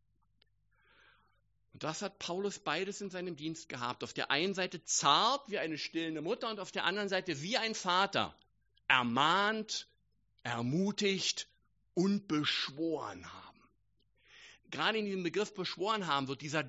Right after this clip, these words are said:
Ernst, diese Dringlichkeit deutlich. Wie wichtig das ist, dass wir, die wir berufen sind, zu Gottes Reich und Gottes Herrlichkeit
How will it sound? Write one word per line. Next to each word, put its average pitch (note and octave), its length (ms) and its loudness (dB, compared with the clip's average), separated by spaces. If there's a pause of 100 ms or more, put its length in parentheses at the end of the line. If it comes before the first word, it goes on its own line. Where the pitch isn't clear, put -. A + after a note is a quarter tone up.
(420)
Ernst, E3 680 6
diese C#3 240 -2
Dringlichkeit G3 1120 0 (360)
deutlich. D#3 640 2 (300)
Wie E3 220 -4
wichtig C4 480 2
das E3+ 180 -2
ist, B2+ 220 -4
dass C#3 260 0
wir, G3 300 0 (320)
die G3 140 0
wir F#3+ 120 6
berufen A3+ 600 0
sind, B3+ 320 0
zu D#3+ 240 0
Gottes C4 480 4
Reich C4 320 0
und F3 120 0
Gottes C4+ 380 2
Herrlichkeit - 640 -2